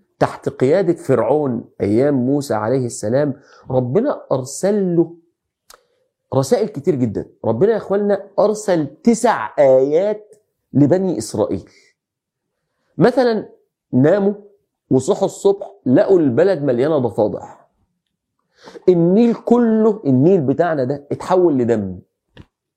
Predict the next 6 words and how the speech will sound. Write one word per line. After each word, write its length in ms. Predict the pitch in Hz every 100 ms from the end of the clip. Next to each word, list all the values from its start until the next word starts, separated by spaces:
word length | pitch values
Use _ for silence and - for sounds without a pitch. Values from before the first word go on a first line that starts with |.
| _ _ _ _ _ -
أراضيهم 680 | 143 147 139 185 208 147 113 -
الخصبة 640 | 135 - - 208 - 160 202 - _ _ _ -
الجراد 380 | 147 127 160 185 -
أكلها، 380 | 143 131 127 95 _ _ _ - _ _ _ _ _ _ _ _ _ _ _ 185
أكل 240 | 190 170
المحصول، 580 | 143 120 - - 110